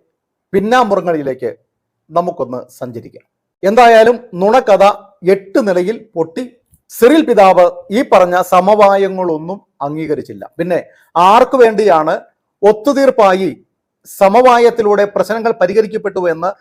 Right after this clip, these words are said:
എ എം ടി ഗുണ്ടാ നേതാക്കൾ ഈ വ്യാജ വാർത്ത പുറത്തുവിട്ടതിന്റെ ഉദ്ദേശ ലക്ഷ്യമെന്ത്?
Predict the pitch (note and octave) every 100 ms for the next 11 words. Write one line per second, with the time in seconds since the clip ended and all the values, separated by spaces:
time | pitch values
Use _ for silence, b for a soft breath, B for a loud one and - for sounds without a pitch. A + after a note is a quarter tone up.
0 | _ _ D#3 F#3+ A#3+ C4 B3 B3 B3 E3
1 | F#3+ A3 C4+ C4 G#3 F3+ - F#3 B3+ -
2 | _ _ _ - G#3 F3 G#3 A3+ C4+ C#4
3 | A#3+ G3+ F#3+ A#3 B3 - - F3+ A3+ A#3+
4 | B3 A3 F#3 F3 E3+ E3 - E3 E3 G#3
5 | G3+ G#3 G#3 - _ D3 F3 - G#3 D#3+
6 | B2 A#2+